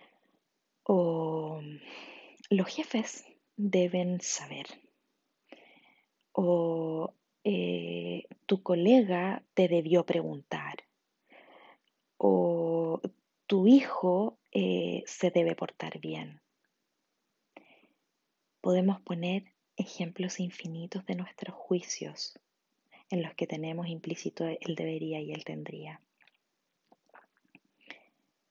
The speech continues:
El punto es, ¿son todas las madres amorosas?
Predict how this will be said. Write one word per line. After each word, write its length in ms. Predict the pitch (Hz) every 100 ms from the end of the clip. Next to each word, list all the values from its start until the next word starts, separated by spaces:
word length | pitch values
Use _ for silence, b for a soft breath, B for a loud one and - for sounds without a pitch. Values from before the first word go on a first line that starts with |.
| _ _ _ _ _ _ _ _ _ _ _
El 180 | 185 165
punto 760 | - 185 175 175 - - 208 -
es, 500 | - 165 - - - _ _ _ _ _ -
¿son 480 | - - - 156 160
todas 280 | 185 196 254
las 200 | 269 254
madres 340 | 262 262 247
amorosas? 840 | 247 208 170 151 - - 349 -